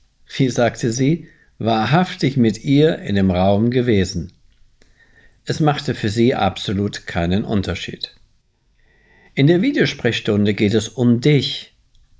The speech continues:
und um deine Gefühle. Das Setting, also die körperliche Anwesenheit des Therapeuten oder Coaches,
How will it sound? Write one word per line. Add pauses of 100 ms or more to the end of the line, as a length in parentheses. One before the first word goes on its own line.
und
um
deine
Gefühle. (720)
Das
Setting, (680)
also
die
körperliche
Anwesenheit
des
Therapeuten
oder
Coaches,